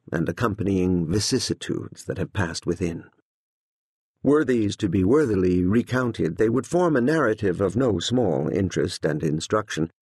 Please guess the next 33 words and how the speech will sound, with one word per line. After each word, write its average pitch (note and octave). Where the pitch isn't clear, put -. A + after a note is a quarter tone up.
and A#2
possessing, B2+
moreover, G#2+
a F#2+
certain G2
remarkable A2+
unity G2+
which F#2+
might G2+
almost F#2
seem F#2
the G2+
result G2
of F#2+
artistic G#2
arrangement. A2+
But C3+
the D#3
story A3+
would C3
include C#3
a A2+
chain F#3+
of G2+
events G#2
extending G2+
over D3
the G2
better C#3
part A#2+
of -
two D#3+
centuries, E2+